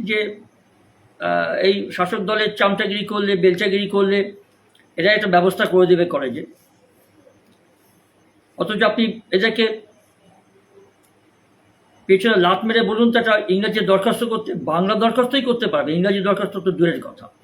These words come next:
যাই হোক, এগুলো তো আপনারা জানবেন যে কী ধরনের, আহ, এরা,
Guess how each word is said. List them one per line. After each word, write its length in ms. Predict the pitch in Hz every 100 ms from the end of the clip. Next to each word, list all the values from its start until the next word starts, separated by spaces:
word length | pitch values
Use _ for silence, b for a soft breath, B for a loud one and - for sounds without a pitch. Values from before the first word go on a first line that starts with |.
| _ _ _ _ _ _ _ _ _ _ _ _ _ _
যাই 300 | 160 240 262
হোক, 120 | 269 269 -
এগুলো 200 | 196 196
তো 160 | 202 220
আপনারা 340 | 196 196 196 - -
জানবেন 360 | 175 196 185
যে 80 | 170
কী 160 | - 165
ধরনের, 340 | 175 190 190 156 -
আহ, 1300 | - - 139 135 - - - - - - - - -
এরা, 380 | 180 180 -